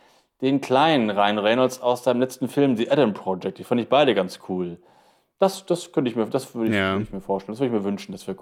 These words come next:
Speaker 1: cool, ja. Jetzt
Speaker 2: Mhm.
Speaker 1: nicht, weil ich aussehe wie Ryan Reynolds,
Speaker 2: Ja, ich
Speaker 1: leider nicht,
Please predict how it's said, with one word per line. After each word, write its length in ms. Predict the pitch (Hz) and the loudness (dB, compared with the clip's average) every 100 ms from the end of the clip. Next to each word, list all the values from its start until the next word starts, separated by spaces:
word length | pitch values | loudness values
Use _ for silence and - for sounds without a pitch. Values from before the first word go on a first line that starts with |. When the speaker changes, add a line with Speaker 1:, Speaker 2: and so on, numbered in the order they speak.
| - | -8
Speaker 1:
cool, 200 | 90 - - | -10 -10 -16
ja. 200 | 98 90 - _ _ _ _ _ _ _ _ _ _ _ _ _ - _ _ | -14 -14 -18 _ _ _ _ _ _ _ _ _ _ _ _ _ -20 _ _
Jetzt 240 | 95 90 90 | -6 -4 0
Speaker 2:
Mhm. 40 | |
Speaker 1:
nicht, 200 | 123 101 | 0 4
weil 240 | 117 117 | 4 4
ich 160 | 120 123 | 0 0
aussehe 300 | 120 120 120 | 0 2 4
wie 40 | 113 | 6
Ryan 200 | 110 110 | 6 6
Reynolds, 380 | 117 139 143 | 4 4 2
Speaker 2:
Ja, 40 | - | 2
ich 60 | |
Speaker 1:
leider 220 | 101 110 107 | 2 4 4
nicht, 360 | 127 170 - | 2 -2 -8